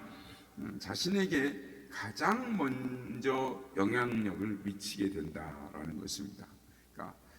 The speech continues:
자기 생명을 살아가는 자는 언어 생활을, 아, 좋은 언어 생활을 해야 하는 것입니다. 이 남에게 하는 말이라 할지라도 가장 먼저 듣는 사람이 자기 자신이다라는 것입니다. 그래서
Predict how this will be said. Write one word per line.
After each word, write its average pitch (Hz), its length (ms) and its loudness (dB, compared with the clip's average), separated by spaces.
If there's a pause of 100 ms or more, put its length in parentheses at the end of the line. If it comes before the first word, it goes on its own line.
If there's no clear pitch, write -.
자기 127 340 2
생명을 170 500 4
살아가는 120 600 2
자는 82 400 -2 (300)
언어 135 280 4
생활을, 110 1080 0
아, - 460 -12
좋은 139 380 8
언어 107 220 4
생활을 76 480 -4
해야 95 180 -2
하는 82 200 -4
것입니다. - 420 -8 (580)
이 82 220 -6
남에게 180 600 4
하는 165 340 2
말이라 95 380 2
할지라도 101 800 -4 (580)
가장 220 540 2
먼저 139 400 6
듣는 101 320 2
사람이 73 520 -6 (300)
자기 78 500 -6
자신이다라는 92 1160 0
것입니다. - 500 -8
그래서 139 420 0